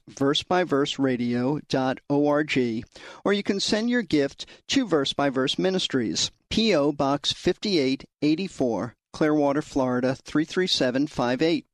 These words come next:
That's Verse by Verse Ministries, P O Box fifty-eight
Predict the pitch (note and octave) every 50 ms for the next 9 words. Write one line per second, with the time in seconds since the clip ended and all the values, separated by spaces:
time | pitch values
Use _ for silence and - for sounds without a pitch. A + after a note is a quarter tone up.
0 | _ _ - B2+ B2 - - - A2 C#3+ D3 D#3 - - - F3+ F3 C#3+ C#3+ D3
1 | - - C#3+ C3 B2 A#2 C3+ C#3+ - B2+ A#2+ B2 B2+ - - - G#3 G#3 F#3+ D#3+
2 | C3 B2+ C3 D3 D3 - B2+ A#2+ A2+ A#2 - - - - - F#3+ G3 - - F3+
3 | D#3+ C#3 B2 C3 B2+ -